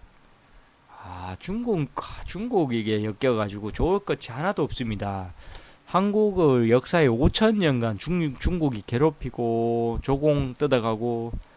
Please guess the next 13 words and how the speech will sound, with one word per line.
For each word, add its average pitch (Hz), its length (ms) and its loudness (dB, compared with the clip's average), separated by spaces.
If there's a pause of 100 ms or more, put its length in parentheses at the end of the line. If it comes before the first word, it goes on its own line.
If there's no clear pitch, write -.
(260)
여자들 143 420 4
잡아가가지고 110 1040 0 (840)
이렇게 110 340 -4 (220)
했는데, 135 880 0
예, 98 60 -8
이것을 117 440 -4
지금 107 260 -8
많은 131 480 0
국민들이 139 420 0
친중 196 960 0 (720)
그런 151 240 2
선동가들 123 840 2
때문에, 123 500 -2